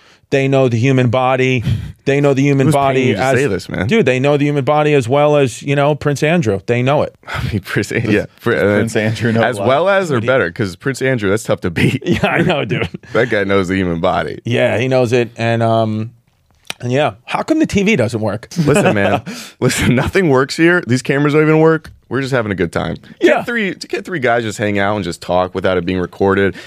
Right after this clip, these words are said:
Speaker 2: and putting on the internet for, and we just have the ego thinking people wanna listen?
Speaker 1: Yeah, I think what's good about the point I'm at in my life and career now is I've reached the point where I've been doing it long enough where, of course, you want people to listen, you really, really do, and you wanna put out the best show
Speaker 3: Mm-hmm.
Speaker 1: possible, but I've just realized now that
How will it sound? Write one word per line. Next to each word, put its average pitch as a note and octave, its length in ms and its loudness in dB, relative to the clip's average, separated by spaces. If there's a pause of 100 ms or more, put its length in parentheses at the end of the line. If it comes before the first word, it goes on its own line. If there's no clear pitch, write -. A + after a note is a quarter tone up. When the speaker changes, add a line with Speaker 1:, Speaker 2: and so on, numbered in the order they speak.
Speaker 2:
and - 80 -14
putting A#2+ 160 0
on G#2+ 120 0
the F2 60 -2
internet G2 460 0
for, F#2+ 360 0 (120)
and G#2 120 0
we A#2+ 80 2
just C3 100 -2
have B2 120 0
the - 160 -6
ego G2 280 2
thinking G2 240 -2
people F2+ 240 0
wanna E2+ 160 0
listen? F2 480 -2
Speaker 1:
Yeah, E3 360 2
I D#3+ 180 0
think F#3+ 360 -2
what's C#3 340 0
good D3+ 400 2
about C3 540 0 (160)
the B2+ 100 0
point C3+ 280 0
I'm B2+ 100 0
at B2 160 0
in A#2+ 60 -4
my A#2+ 160 2
life A#2 300 2
and A2+ 120 -4
career A#2+ 400 0
now A2+ 380 2 (420)
is B2+ 160 0
I've A#2+ 220 2
reached C3+ 260 2
the B2+ 80 0
point C#3 240 0
where B2 80 2
I've B2 80 0
been A2 140 -2
doing C3+ 260 4
it B2+ 140 -2
long A#2+ 260 2
enough A#2+ 320 0
where, B2+ 60 4
of A#2+ 100 -2
course, E3+ 300 -2
you D#3 80 0
want B2 320 0
people C3 240 0
to B2+ 100 0
listen, B2 320 2
you A#2+ 120 2
really, B2 360 4
really A#2 240 2
do, B2 140 2
and B2 80 2
you A#2 80 2
wanna A#2 200 2
put B2 140 0
out A#2 120 0
the A2 60 0
best A2+ 220 2
show A2 300 2
Speaker 3:
Mm-hmm. E2+ 340 -12
Speaker 1:
possible, B2+ 400 2
but B2 180 0
I've B2 140 0
just B2+ 220 -4
realized C3+ 640 0
now C#3+ 180 0
that A#2+ 260 0